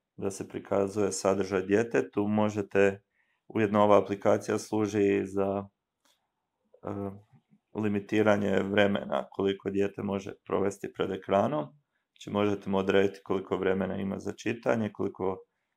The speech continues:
vremena ima za gledanje videa, koliko vremena ima za korištenje aplikacija. Znači, osim samog sadržaja Amazonovog, vi možete unutra uključiti vlastite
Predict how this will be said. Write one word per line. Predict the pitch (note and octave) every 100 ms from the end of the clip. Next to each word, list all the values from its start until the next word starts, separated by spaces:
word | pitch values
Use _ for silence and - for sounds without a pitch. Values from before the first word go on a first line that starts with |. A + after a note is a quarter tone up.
| _ -
vremena | G2 G2 G2 F#2+ F#2+
ima | G2 F#2+ -
za | G2 F#2+
gledanje | G2 G2 F#2+ F#2+
videa, | F#2 B2+ C#3 B2+ A2 - _ _ _ _ _
koliko | G2 G2 - F#2+
vremena | G2+ G2 G2 F#2+ G2+
ima | G2 F2+
za | F#2 G2 G2 G2+ -
korištenje | G2+ G2 G2 G#2+ G2
aplikacija. | F#2 F2+ F#2+ - F#2 - - A#1+ - _ _ _
Znači, | - F#2+ - G#2
osim | G#2+ G2+
samog | - G#2+ G#2+ G2
sadržaja | - C3 C3+ A#2+ A#2 A2 A2 - _ _ _ -
Amazonovog, | G#2 A#2 A2+ A2 G#2+ G#2+ G2+ G#2+
vi |
možete | G#2+ G#2+ G2+ F#2+ -
unutra | G2 G2 G2 G2+ G2
uključiti | - F#2 G2 - G2
vlastite | F#2+ G2 F#2+ - - G2